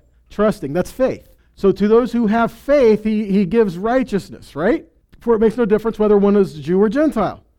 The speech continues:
Oh, so now, uh, as we're talking about just having faith, he makes us righteous. It doesn't matter where you're from.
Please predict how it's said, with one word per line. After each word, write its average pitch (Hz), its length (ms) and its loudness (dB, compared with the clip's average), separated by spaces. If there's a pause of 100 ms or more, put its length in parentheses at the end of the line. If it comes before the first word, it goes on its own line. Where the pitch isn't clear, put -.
(200)
Oh, 180 360 -2
so - 140 -6
now, 196 340 0
uh, 160 100 -4 (380)
as 175 160 -2
we're 185 100 0
talking 190 260 0
about 180 200 0
just 170 160 -8
having 175 320 0
faith, 285 600 -2 (220)
he 269 220 0
makes 214 240 2
us 180 160 -6
righteous. 240 540 0 (280)
It 165 80 -16
doesn't 208 260 -2
matter 233 560 0 (260)
where 208 240 0
you're 196 160 0
from. 202 560 -4